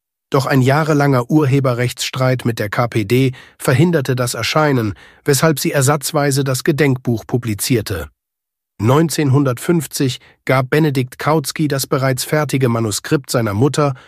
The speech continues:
unter dem Titel Rosa Luxemburg. Briefe an Freunde heraus. Durch ihre zwei Briefbände und das Gedenkbuch, de facto die erste in Buchform erschienene Luxemburg-Biografie,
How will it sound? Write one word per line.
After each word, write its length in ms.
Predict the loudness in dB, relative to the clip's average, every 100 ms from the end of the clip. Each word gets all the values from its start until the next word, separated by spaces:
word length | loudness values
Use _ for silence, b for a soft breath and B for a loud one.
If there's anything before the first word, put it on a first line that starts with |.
| B _
unter 240 | 0 2
dem 180 | 2 0
Titel 320 | -2 -2 0
Rosa 380 | 2 2 2 2
Luxemburg. 800 | 0 0 -2 -4 -4 -8 -10 -16 _ _ _ _ _ -2
Briefe 400 | 0 2 0 0
an 140 | -2
Freunde 420 | 0 0 0 0
heraus. 600 | -2 -4 -4 -6 -8 -12 _ _ _ _ _ _
Durch 200 | 0 0
ihre 240 | 2 0 0
zwei 260 | 0 -2
Briefbände 760 | 0 0 0 0 0 2 0 -2 -6
und 160 | -2 0
das 160 | 0 -2
Gedenkbuch, 760 | -2 0 0 0 -2 -2 -4 -18 _ -8
de 60 |
facto 400 | -2 -2 -2 -2
die 200 | -2 0
erste 360 | 0 0 -2 -4
in 200 | -2 0
Buchform 480 | 0 0 0 -2 -2
erschienene 540 | -4 0 2 2 0
Luxemburg-Biografie, 1400 | 0 -2 0 0 2 -2 0 0 2 -2 -4 0 0